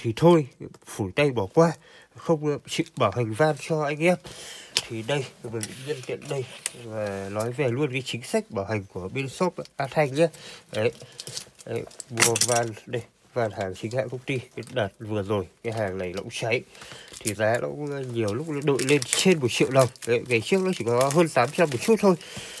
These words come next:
Thì, ờ, trước Tết vừa rồi với cả vừa rồi Tết này nó nhiều anh em bán, ờ, một triệu đồng, hơn một triệu đồng. Thì đây,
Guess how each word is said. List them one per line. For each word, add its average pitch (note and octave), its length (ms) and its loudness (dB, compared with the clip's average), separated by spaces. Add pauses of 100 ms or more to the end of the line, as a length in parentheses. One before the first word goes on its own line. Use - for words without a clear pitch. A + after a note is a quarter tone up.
(140)
Thì, A2 200 2
ờ, A2 460 2
trước G3+ 180 2 (100)
Tết F#3+ 200 4
vừa A#2+ 100 2
rồi G#2+ 200 4
với G2+ 160 -6
cả F#2+ 380 0 (100)
vừa A2 340 4
rồi G#2+ 200 0 (140)
Tết - 220 8
này A2 300 2
nó A#2+ 340 0 (420)
nhiều A2+ 180 2
anh B2+ 160 0
em B2+ 80 0 (100)
bán, A2+ 260 -2
ờ, C#3 340 -8 (320)
một A2+ 220 -2
triệu - 260 -2
đồng, A2+ 280 2
hơn D3 180 2
một A#2 80 -2 (100)
triệu B2 100 -6
đồng. B2 220 2 (240)
Thì G#2 80 -10
đây, A2+ 160 -4